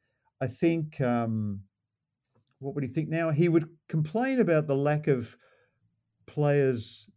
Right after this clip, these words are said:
versatility. You know, th-, th-, that, that generation were very wedded to the idea that uncovered wickets made for better players, uh, and that when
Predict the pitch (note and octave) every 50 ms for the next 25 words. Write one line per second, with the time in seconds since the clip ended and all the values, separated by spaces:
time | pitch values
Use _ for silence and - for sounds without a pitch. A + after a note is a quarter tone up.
0 | _ - G#2+ G#2 C#3+ C#3 C3+ - B2+ A2+ - D3+ D3 D#3+ D#3 D#3 G#3 C#4 C#4 -
1 | _ _ _ - C3 C3+ A2+ C3+ D3 D3 D3+ D3+ C#3+ - D3 D3 - E3 F3+ E3
2 | D#3 D#3 E3 F3 - C#3+ A2 G#2+ D3 C#3+ C3+ C3+ C3 B2+ B2+ B2 A#2+ - C3+ B2
3 | A2+ A2+ A#2 A2 G#2 G2 C3 C3 C3 C3 B2+ A#2+ A#2 G#2 A#2 A#2+ A#2+ A#2 A#2+ A2+
4 | G#2+ - B2+ A2 G#2 A2+ A2 G#2+ G#2+ G#2+ G#2+ A#2 A#2 A#2 A2+ A2 G2+ A#2 A2 A2+
5 | - C3+ C#3 C#3 C#3 B2 - C#3 C3 A#2 A#2+ A2+ G#2+ B2 A#2+ - - - - -
6 | A#2+ A2+ A#2 A2+ - - G#2+ - A#2+ A2+ G#2+ - - A2+ G#2+ G2+ G#2 G2 F#2+ G2
7 | - - - _ _ _ _ _ _ _ _ _ _ _ _ _ _ _ - G#2
8 | G#2 G#2 G#2 G#2 G#2 G2+ G2+ - _ _ - B2 A#2+ A#2+ A#2 A#2 A2+ A2+ - _
9 | _ _ _ _ _ _ - B2 A#2 B2 A#2+ A#2+ A#2 A#2 A2+ A2 A2